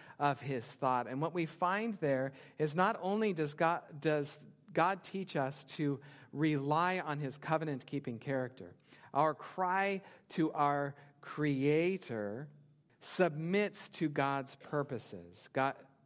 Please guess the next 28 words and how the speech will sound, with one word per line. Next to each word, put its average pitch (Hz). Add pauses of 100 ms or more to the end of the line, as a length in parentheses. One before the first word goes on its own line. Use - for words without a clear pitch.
(140)
the 123
psalmist 160
here 143
goes 131
from 123 (300)
God's 123
attributes 143 (300)
to 143
God's 123 (120)
aims. 113 (580)
And 110
that'll 131
be 123 (280)
our 135
plan 123
for 120
this 110
morning. 120
We'll 110
take 123
a -
look 139
at 110 (300)
our 127
anguish, 160 (160)
then 113
God's 107
attributes, 127